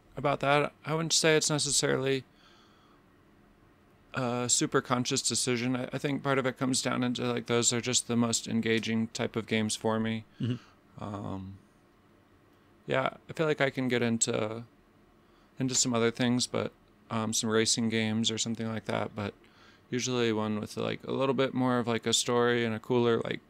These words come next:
Speaker 1: world that they build for, for the game, I feel like suck me in a little bit more. Um, yeah,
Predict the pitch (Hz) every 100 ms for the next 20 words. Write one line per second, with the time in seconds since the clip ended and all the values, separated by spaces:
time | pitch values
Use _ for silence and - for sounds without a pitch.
0 | - - 120 120 117 107 _ - 117 117
1 | 117 113 113 113 - - - - - -
2 | _ _ - _ - 110 110 - 127 123
3 | 120 127 127 127 120 113 110 107 - _
4 | - - 117 - 113 110 107 107 107 110
5 | 110 104 117 117 - - - 98 95 90
6 | 92 95 - _ _ _ _ _ _ _
7 | _ - 131 117